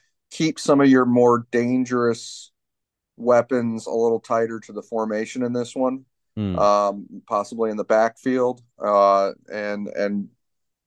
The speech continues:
Speaker 1: we'll, uh, again, we'll see how it plays out. But that's, that's my gut, my gut instinct here. I think, though, that they did show something last week, uh,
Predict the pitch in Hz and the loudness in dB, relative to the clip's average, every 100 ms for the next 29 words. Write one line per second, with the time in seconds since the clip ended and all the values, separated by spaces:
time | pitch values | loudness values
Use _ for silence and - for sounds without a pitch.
0 | _ - 120 117 - - 107 - _ _ | _ -4 0 0 -2 -4 -2 -2 _ _
1 | _ _ _ _ 110 110 101 101 - 113 | _ _ _ _ -2 2 2 0 0 2
2 | 104 101 - 110 101 92 95 85 - 110 | 4 2 2 0 0 0 0 0 -2 -2
3 | - 117 131 139 - - 143 - - 117 | -4 -4 -2 -2 -4 -4 -4 -2 -8 -6
4 | 180 117 - 82 87 113 110 113 107 107 | -4 -4 -6 -16 -12 -12 -4 -2 -2 -4
5 | 117 - 123 123 135 127 131 _ _ _ | -12 -12 -12 -10 -8 -6 -8 _ _ _
6 | - 151 302 285 - 151 139 131 - 131 | -2 0 0 0 4 4 4 0 0 -2
7 | 123 147 139 - - 135 123 120 - 101 | 0 0 0 -4 0 2 2 0 -6 -6
8 | - 82 78 - _ _ - 107 98 92 | -8 -12 -12 -16 _ _ -2 2 2 0
9 | - 90 50 - _ _ _ _ _ - | -8 -10 -10 -18 _ _ _ _ _ 4
10 | 107 101 98 | 4 4 2